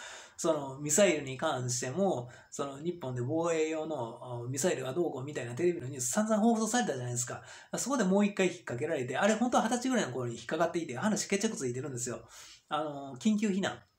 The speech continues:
の放送で、あとはもう全員今国連加盟国だから、全員国連人なんですよ。だからあの、戦争なんか絶対ないんです。で、もうどこの国も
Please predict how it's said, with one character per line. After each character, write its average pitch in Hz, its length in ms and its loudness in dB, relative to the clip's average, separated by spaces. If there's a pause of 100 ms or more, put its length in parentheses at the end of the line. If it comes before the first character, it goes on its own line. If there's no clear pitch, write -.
(320)
の 131 220 -4
放 - 220 2
送 220 180 -2
で、 - 360 0
あ 208 100 2
と 285 80 0
は 240 100 4
も 156 80 -2
う 123 180 -10 (460)
全 214 260 0
員 185 60 -2
今 139 160 -6
国 135 180 0
連 185 120 2
加 127 120 2
盟 147 120 -6
国 120 220 -8
だ 110 100 -6
か 117 120 -4
ら、 117 220 -2
全 185 180 4
員 175 180 0
国 233 240 2
連 247 80 4
人 151 120 0
な 117 80 -6
ん 110 40 -10
で 107 60 -10
す - 120 -6
よ。 - 100 -16 (360)
だ 202 100 4
か 170 80 6
ら 143 140 4
あ 147 100 -6
の、 131 80 -8
戦 233 180 6
争 226 180 2
な 139 80 -2
ん 120 40 -10
か - 60 -10
絶 170 120 -4
対 123 160 0
な 127 80 -6
い 185 80 4
ん 147 80 0
で - 60 -8
す。 - 280 -8
で、 170 1300 -2
も 185 320 -2
う 170 120 -10
ど 202 80 6
こ 240 80 2
の 247 80 2
国 285 160 -2
も 190 200 -2